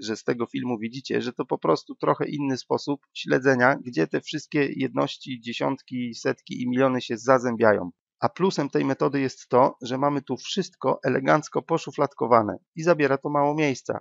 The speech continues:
a wszystkie mnożenia i wszystkie dodawania robimy niezależnie od siebie. Najpierw mnożenia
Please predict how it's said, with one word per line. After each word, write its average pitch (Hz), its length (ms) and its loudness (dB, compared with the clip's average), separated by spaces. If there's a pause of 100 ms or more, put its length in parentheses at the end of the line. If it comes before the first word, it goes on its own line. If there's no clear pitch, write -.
a 123 100 -6
wszystkie - 420 -8
mnożenia 131 420 0
i - 80 -8
wszystkie - 380 -8
dodawania 113 520 2
robimy 147 260 -2
niezależnie 147 580 2
od 135 140 -4
siebie. 107 320 -4 (400)
Najpierw 135 380 -2 (140)
mnożenia 156 600 2